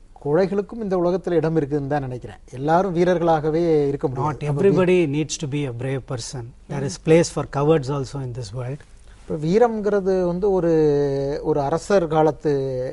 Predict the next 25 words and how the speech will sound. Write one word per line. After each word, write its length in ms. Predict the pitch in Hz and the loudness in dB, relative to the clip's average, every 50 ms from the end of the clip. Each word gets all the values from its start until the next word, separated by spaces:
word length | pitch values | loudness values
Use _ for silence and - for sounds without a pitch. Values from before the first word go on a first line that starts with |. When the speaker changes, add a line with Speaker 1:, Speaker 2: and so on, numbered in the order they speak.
| - - 156 | -10 -10 -8
Speaker 1:
மதிப்பீடு. 520 | 143 143 143 160 139 - 139 113 98 - - - - - - - - - - - - - | -6 -4 -4 -6 -6 -6 -8 -10 -10 -14 -20 -20 -20 -20 -20 -20 -20 -20 -20 -20 -14 -10
அஹ், 300 | 156 151 147 143 139 120 | -8 -6 -4 -4 -4 -2
Speaker 2:
Valor 420 | 143 147 160 180 185 190 196 196 180 | 2 2 4 6 6 6 4 4 4
is 180 | 180 170 - - | 2 0 0 -2
a 140 | 170 160 160 170 170 185 - - 151 | -2 -2 -2 -4 -8 -12 -16 -16 -10
royal, 420 | 135 135 139 143 165 170 165 160 156 147 139 | -6 -4 -2 0 0 0 0 0 -2 -4 -4
uh, 100 | 127 123 120 120 117 120 131 - - - - - | -6 -8 -10 -12 -14 -16 -18 -20 -20 -20 -16 -10
trait. 300 | - 151 143 127 - - - - - | -8 -6 -6 -8 -10 -14 -20 -18 -16
It 140 | 160 131 - | -12 -10 -8
is 120 | 147 - - | -8 -8 -10
a 80 | 139 - | -12 -8
trait 260 | - 151 156 165 143 | -6 -4 -4 -4 -4
that 160 | 131 147 - - | -6 -8 -8 -8
comes 240 | - 143 151 143 - | -6 -6 -6 -6 -6
from 180 | - 156 135 127 123 - - - - - - - - - - | -8 -8 -8 -10 -10 -14 -20 -20 -20 -20 -20 -20 -18 -12 -8
times 240 | 135 135 139 131 - - | -8 -6 -6 -8 -10 -10
past. 320 | - 135 120 117 - - - - | -12 -12 -12 -12 -12 -16 -20 -16
Speaker 1:
ஆமா. 200 | - 139 123 - - - | -14 -14 -14 -14 -16 -16
அந்த 300 | - 131 151 165 190 196 | -12 -8 -4 0 0 2
க-, 220 | 190 190 180 175 | 2 2 2 2
அந்த 380 | 156 143 165 175 170 190 185 175 | 0 0 -2 0 2 2 2 2
மதிப்பீட்டை 480 | 170 170 185 196 185 220 208 185 202 | 2 0 -2 -2 -2 -2 0 0 0
நாம் 160 | 185 180 170 160 | 0 0 0 -2
இன்னைக்கும் 540 | 156 156 175 190 175 - 208 202 196 185 180 170 160 156 151 151 147 131 | -2 -2 -2 -2 -2 -2 -2 -2 0 0 0 -2 -2 -2 -2 -2 -4 -2
பொருத்தி 460 | - 165 165 175 170 - - 190 | 0 0 0 0 0 -2 -2 -2